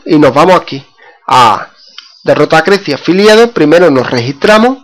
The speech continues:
Eh, aquí nos saldrá el botón de, eh, debajo del vídeo, lo voy a dejar, eh, re-, eh, de Derrota a Grecia afiliado. Nos registramos y si tenéis alguna duda a la hora de registraros, pues aquí en vídeo ayuda también os lo pone,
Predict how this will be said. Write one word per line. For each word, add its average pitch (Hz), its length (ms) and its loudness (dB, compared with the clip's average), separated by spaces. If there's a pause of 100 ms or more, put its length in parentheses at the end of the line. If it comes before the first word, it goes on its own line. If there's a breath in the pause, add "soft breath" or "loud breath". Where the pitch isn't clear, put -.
(420 loud breath)
Eh, 139 260 0
aquí 127 260 -2
nos 151 140 0
saldrá 165 340 2
el 160 100 2
botón 127 280 -4
de, 143 80 2
eh, 147 260 2
debajo 135 320 2
del 151 100 2
vídeo, 170 240 2
lo 127 120 2
voy 131 120 0
a 127 60 2
dejar, 151 240 2
eh, 135 500 2
re-, 127 160 -4
eh, 160 140 0 (100)
de - 0 -
Derrota 139 540 0
a 156 40 -2
Grecia 175 300 -4
afiliado. 208 520 0 (260 loud breath)
Nos 151 160 0
registramos 190 640 2
y 170 120 -2
si - 120 -18
tenéis 139 220 -2
alguna 156 260 0
duda 180 200 0
a 196 40 2
la 113 120 2
hora 131 160 0
de 151 60 2
registraros, 196 600 0 (360 soft breath)
pues 151 140 2
aquí 190 360 -2
en 151 140 -4
vídeo 151 200 0
ayuda 175 320 0
también 147 260 0
os 147 60 0
lo 147 160 -2
pone, 127 360 -12